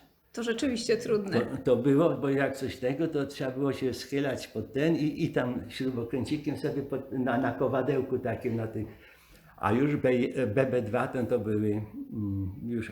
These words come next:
Speaker 2: elektronicznie. No, także ja ostatnio, co grałem w, w stylowej czy czego, to ja miałem estrady,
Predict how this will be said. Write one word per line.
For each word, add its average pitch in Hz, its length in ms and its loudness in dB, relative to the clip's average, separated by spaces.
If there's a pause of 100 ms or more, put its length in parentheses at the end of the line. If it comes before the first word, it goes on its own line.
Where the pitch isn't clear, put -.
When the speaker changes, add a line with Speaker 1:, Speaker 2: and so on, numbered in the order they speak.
Speaker 2:
elektronicznie. 104 1000 -2
No, 90 120 -12
także 92 400 -6 (400)
ja 123 220 4
ostatnio, 135 500 2 (380)
co 113 180 -4
grałem 113 420 0 (140)
w, 110 140 -4
w - 80 -12
stylowej 107 540 0
czy 107 240 -4
czego, 113 340 -4
to - 120 -2 (260)
ja 113 120 2
miałem 107 340 2
estrady, 85 560 -6